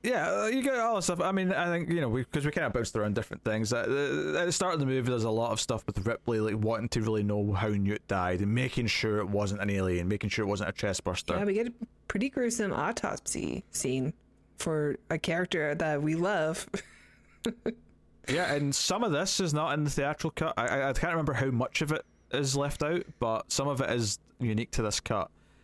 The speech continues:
Speaker 2: Mm-hmm.
Speaker 1: Uh, but she, you know, what needs to do an autopsy, and it is gruesome. You hear, like, you know, crunching, and, like, 'cause he, he takes this blade out, and then he sort of cracks open the chest for her, <laughs> and
Speaker 2: Yeah.
Speaker 1: just make sure. And
Speaker 2: She's
Speaker 1: oh,
Speaker 2: not coming back, fans.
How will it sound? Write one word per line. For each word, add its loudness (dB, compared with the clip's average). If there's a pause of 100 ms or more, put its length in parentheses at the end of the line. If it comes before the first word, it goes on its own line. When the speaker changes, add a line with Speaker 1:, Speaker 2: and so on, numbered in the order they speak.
(240)
Speaker 2:
Mm-hmm. 2
Speaker 1:
Uh, 2 (180)
but 0
she, 0 (160)
you 0
know, 0 (200)
what -2
needs 0
to 0
do 2
an 0
autopsy, 0
and 2
it 0
is 0
gruesome. 0
You 2
hear, 2
like, -2
you 0
know, 0 (160)
crunching, 0
and, 2
like, 0
'cause 0
he, 2
he 2
takes 0
this 0
blade 0
out, 0
and -2
then 0
he 2
sort 0
of -6
cracks -2
open 0
the 0
chest 0
for 0
her, 0 (760)
<laughs> -4
and 2
Speaker 2:
Yeah. -2 (380)
Speaker 1:
just 0
make 2
sure. 0 (260)
And 0 (720)
Speaker 2:
She's 0
Speaker 1:
oh, -2
Speaker 2:
not 0
coming 0
back, -2
fans. 0